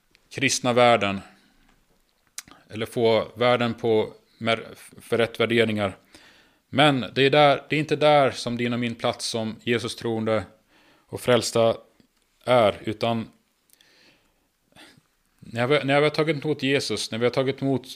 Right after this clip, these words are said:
eh, när vi har, eh, tagit emot kallelsen och börjat vandra med honom, då, då har vi en, faktiskt en,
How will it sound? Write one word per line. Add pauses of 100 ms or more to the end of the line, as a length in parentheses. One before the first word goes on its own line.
(100)
eh,
när
vi
har,
eh, (240)
tagit
emot
kallelsen
och
börjat
vandra
med
honom, (1400)
då, (320)
då
har
vi
en,
faktiskt
en,